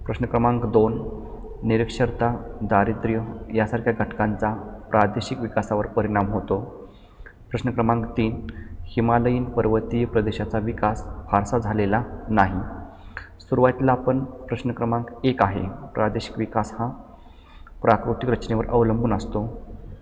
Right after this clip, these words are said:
याचे उत्तर बघूया. प्रश्न क्रमांक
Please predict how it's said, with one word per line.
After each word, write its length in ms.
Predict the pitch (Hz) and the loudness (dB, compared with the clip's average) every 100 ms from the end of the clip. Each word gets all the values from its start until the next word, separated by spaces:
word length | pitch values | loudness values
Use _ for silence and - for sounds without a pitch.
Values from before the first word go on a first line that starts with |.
| - - | -12 -2
याचे 200 | 107 - | 0 2
उत्तर 320 | 127 - - | 2 2 2
बघूया. 360 | 104 95 95 95 104 - - - - - - - - - - - - - - - - - - - - - - - - - - - - - - - - - - - - - - - - | 4 6 6 4 2 -6 -10 -12 -12 -12 -12 -10 -6 -4 -4 -4 -6 -8 -10 -12 -10 -10 -8 -10 -10 -12 -10 -12 -12 -14 -14 -14 -16 -18 -18 -20 -20 -20 -20 -20 -16 -12 -12 -10 -6
प्रश्न 220 | 117 135 | -2 2
क्रमांक 360 | 127 120 120 | 4 4 2